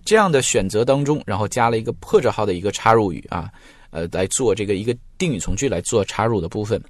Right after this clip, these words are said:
啊，它包含的内容是include，在这里表示包含啊，包含的内容一个是a customs union with the E U，我们上次也提过这个词，custom呢叫海关，那什么叫customs union with the E U呢？就是还是要跟欧盟形成一个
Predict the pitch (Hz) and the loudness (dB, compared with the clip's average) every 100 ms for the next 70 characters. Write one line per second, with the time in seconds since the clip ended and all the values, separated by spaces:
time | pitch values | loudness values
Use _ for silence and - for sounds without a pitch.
0 | - 92 - 110 - 175 185 104 120 147 | -14 -12 -8 -2 2 4 4 0 -2 -2
1 | 185 98 117 - 147 - - - - - | -2 -2 -4 -4 -6 -8 -16 -20 -10 -4
2 | 120 117 - 160 80 101 98 82 - - | -2 2 6 6 4 -2 -2 -4 -6 -10
3 | - 107 104 101 - 85 - - - - | -2 2 2 0 -8 -10 -10 -16 -8 4
4 | 147 143 143 135 107 - 120 139 147 123 | 4 4 2 0 -2 -4 -2 0 0 0
5 | 110 101 - 180 - 165 143 123 120 120 | -2 -4 -2 0 0 -2 -2 0 0 0
6 | 104 95 98 120 - 92 92 85 76 - | 0 -2 0 0 -2 -6 -4 -4 -6 -10
7 | - - - 104 165 160 127 - - 101 | -20 -20 -2 2 2 4 2 0 -2 2
8 | 113 95 80 - - - 170 - 120 101 | 2 2 -2 -8 -6 -4 -2 0 0 0
9 | 104 95 - 76 104 117 - 117 - 131 | -2 -4 -6 -2 2 2 0 -2 0 0
10 | 160 123 - 151 - 135 120 110 127 123 | 0 0 -2 -2 0 0 0 0 0 2
11 | 107 95 98 - 80 95 98 92 87 - | 0 2 0 -2 -6 -4 -2 -2 -2 -6
12 | - - - 131 113 - 107 160 170 120 | -18 -20 -2 0 2 2 2 6 6 6
13 | 127 - 143 156 131 98 113 - 104 165 | 4 4 4 4 4 0 -2 -2 -2 -2
14 | - 98 90 107 | -2 -4 0 0